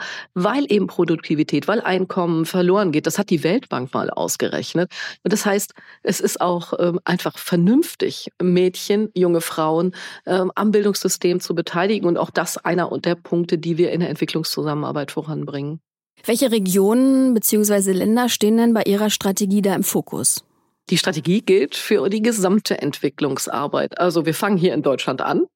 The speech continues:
Speaker 1: Das, äh, wir müssen auch im Ministerium natürlich da sensibilisieren und dafür sorgen, zum Beispiel, ich gehe nicht auf, äh, Diskussionsveranstaltungen, wo ich in Diskussionsrunden sitze, wo nur Männer sind. Das geht einfach nicht. Es gibt eben auch qualifizierte Frauen.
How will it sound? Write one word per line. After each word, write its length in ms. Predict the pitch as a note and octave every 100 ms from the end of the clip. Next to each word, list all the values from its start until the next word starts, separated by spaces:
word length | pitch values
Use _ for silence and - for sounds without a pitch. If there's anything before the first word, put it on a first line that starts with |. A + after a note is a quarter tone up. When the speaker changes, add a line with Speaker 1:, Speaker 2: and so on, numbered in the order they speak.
| -
Speaker 1:
Das, 320 | F3 C#3 -
äh, 160 | E3 C#3+
wir 100 | C#3+
müssen 180 | C#3 -
auch 120 | -
im 80 | C#3
Ministerium 720 | C3+ C3+ - C#3 C#3 F#3 G#3+
natürlich 460 | G#3 - G#3 G#3+
da 260 | G#3 G3 G3+ - - -
sensibilisieren 1160 | G3+ F3+ F3+ F#3 G#3 G3+ F#3 F3 E3+ D#3+ A3 G3
und 140 | D3 D3+
dafür 240 | D#3 D#3+
sorgen, 480 | D#3 D3+ D3+ C#3+ C#3+ - - -
zum 140 | - B2+
Beispiel, 280 | A2 B2+
ich 160 | - -
gehe 160 | D#3 D#3+
nicht 280 | D#3+ -
auf, 400 | - D3 - - -
äh, 160 | D#3
Diskussionsveranstaltungen, 1400 | D3+ E3+ - F#3 D#3+ E3+ - - E3 - D#3 D#3+ E3+ D3+
wo 160 | D#3 E3
ich 120 | D#3+
in 380 | D#3+ E3 E3 D#3
Diskussionsrunden 800 | E3+ - F#3+ E3 - E3 E3 E3
sitze, 380 | D#3+ D3+ F3+ D#3+
wo 80 |
nur 180 | E3+ F3+
Männer 340 | G3 A#3+ D4+ C#3
sind. 380 | B2+ B2+ - -
Das 160 | - D#3
geht 160 | F3+
einfach 320 | G2+ B2 B2
nicht. 180 | D3 B2+
Es 80 | -
gibt 160 | - -
eben 160 | C#3
auch 140 | - -
qualifizierte 640 | D3 D3 C#3+ - C#3+ D3
Frauen. 340 | - D3 E3